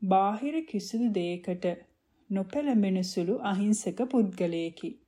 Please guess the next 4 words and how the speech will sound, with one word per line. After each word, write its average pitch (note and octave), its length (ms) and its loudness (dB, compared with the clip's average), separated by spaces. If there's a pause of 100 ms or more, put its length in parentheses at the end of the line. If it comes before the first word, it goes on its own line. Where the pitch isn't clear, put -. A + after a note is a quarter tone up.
(1600)
සුදුසු C#4+ 540 -2
යෝගාවචර G#3+ 1000 2
ගුණ F#3 260 2 (280)
නොමැතිව F#3+ 600 2